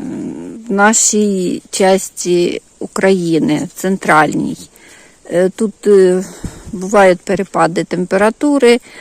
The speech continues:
то дощі зарядять, то от, м, заморозки навіть були. І оці сортові персики, які люди покупляли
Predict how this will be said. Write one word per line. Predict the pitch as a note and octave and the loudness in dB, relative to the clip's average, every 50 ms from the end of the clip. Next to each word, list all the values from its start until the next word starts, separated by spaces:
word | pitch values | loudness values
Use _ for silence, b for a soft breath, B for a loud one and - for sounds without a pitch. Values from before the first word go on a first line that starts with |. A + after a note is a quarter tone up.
| B B B B _ | B B B B _
то | A#3+ A#3+ | 2 2
дощі | G3+ F#3 F3 F3+ - - - - C#4+ C#4 | 2 2 0 -2 -2 -6 -4 -2 0 0
зарядять, | A#3+ A#3+ A3+ G#3+ G3+ G3+ G3 G3+ G#3 G#3+ G#3+ G#3 G#3 G3+ - - - _ | 2 2 2 2 2 0 -2 2 4 4 6 6 4 2 -2 -10 -14 _
то | - E3+ E3+ E3+ E3+ F3+ F3+ | -6 -4 -4 -2 -4 -4 -6
от, | E3+ F3 - - | -6 -8 -6 -6
м, | F3+ E3+ D3+ | -4 -4 -2
заморозки | D3+ G3 F#3+ A3+ B3+ A#3+ G#3+ A3 G#3+ - - - G#3+ | 2 2 4 4 4 4 2 0 -2 -2 -4 -4 -2
навіть | A3 A3 G#3+ G#3+ G#3+ G3 G3+ G3 G3+ A#3+ - - | -2 0 0 0 0 0 -2 -4 -6 -12 -8 -4
були. | G#3+ G3+ G3 G3+ A3 A3+ A#3 A3+ - B B B B B B B B B B | -4 -2 2 4 4 6 6 4 2 B B B B B B B B B B
І | - - G3 G3+ G#3+ G#3+ G#3+ G#3 G#3 G#3+ G#3+ G#3+ G3+ B B B B B B G#3+ - | -10 -6 -4 -4 -2 0 2 4 4 4 4 2 -4 B B B B B B -8 -8
оці | G3+ - - - G#3 | -8 -8 -4 -4 -4
сортові | G3+ - - G3+ G#3 - - G#3 G#3+ A3 A3 G#3+ G#3 G3+ | -2 0 -2 -2 0 0 -4 -2 0 0 2 2 0 0
персики, | - - C4 D4+ D#4 C#4+ - - A3+ - - F#3 F#3 F#3+ | 2 2 2 2 2 0 -6 -8 -10 -6 0 2 2 2
які | F#3 - - - F#3 G3 | 2 0 -2 -2 -2 0
люди | F#3+ F#3 F#3 F3 F3 | 0 -2 -2 -2 -2
покупляли | - G#3 F3+ - - F3 - - F#3 F3 E3 E3+ - - - - | -4 -4 -6 -6 -8 -8 -6 0 2 4 4 4 4 2 -2 -4